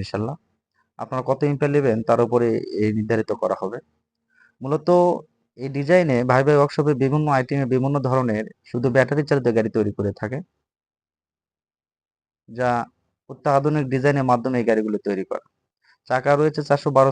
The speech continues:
সাইজ চাকা, এবং যেগুলো সিট দেখতে পাচ্ছেন এগুলো ম্যাট সিট, জং আসার কোনো সম্ভাবনা নেই। এবং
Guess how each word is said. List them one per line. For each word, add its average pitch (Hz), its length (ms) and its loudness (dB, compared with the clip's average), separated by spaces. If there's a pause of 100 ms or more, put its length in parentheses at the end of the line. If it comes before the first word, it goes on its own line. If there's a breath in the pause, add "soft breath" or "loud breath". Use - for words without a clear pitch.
সাইজ 127 240 0
চাকা, 107 240 0 (160)
এবং 123 120 -2 (120)
যেগুলো 139 240 -2 (100)
সিট 127 220 -8
দেখতে 127 260 -4
পাচ্ছেন 113 240 -2 (100)
এগুলো 131 220 0 (580 soft breath)
ম্যাট 120 240 -4
সিট, 113 180 -4 (200)
জং 117 200 2
আসার 120 200 -4
কোনো 113 200 -4
সম্ভাবনা 104 440 -2
নেই। 123 120 -6 (1300 soft breath)
এবং 113 140 -8